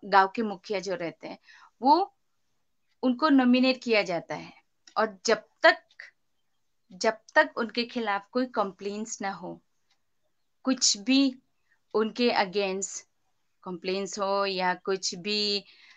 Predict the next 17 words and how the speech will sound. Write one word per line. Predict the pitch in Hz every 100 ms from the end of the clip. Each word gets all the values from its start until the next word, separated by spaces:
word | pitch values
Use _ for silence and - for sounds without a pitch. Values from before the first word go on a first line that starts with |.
| _ -
अ, | 196 190 185 175 - 226
any | 226 202 202
other |
issues | 196 156 185 - 190 185 - - _ _ _ _ _ _ _ _ _ _ -
नहीं | 226 254
रहता, | 220 190 185
तब | 185 - 196 -
तक | 226 226
वो, | 208 247 269 _ _ _ _ _ _ _ _ _ _ _ _ _ _ _ _ _ _ _ _ _ _ _ _ _ _ _ 202
अ, | 196 190 185 - -
गांव | 208 214 220
के | 247
मुखिया | 226 190 - 202
ही | 226
रह | 214 180
सकते | 170 - _ 156
हैं। | 147 185